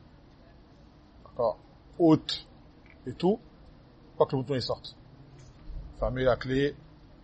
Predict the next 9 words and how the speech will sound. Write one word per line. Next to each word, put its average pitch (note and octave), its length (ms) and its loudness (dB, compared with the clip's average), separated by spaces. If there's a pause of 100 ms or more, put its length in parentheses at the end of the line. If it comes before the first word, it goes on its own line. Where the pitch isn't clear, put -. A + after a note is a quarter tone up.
(180)
t'as D3 100 4
mis C#3 60 0
des C3 140 2
gardiens. B2+ 340 4 (1000)
Et C3 80 -8
des C#3 120 2
moutons D#3 300 2
réussis C#3+ 280 4
à, A#2 120 6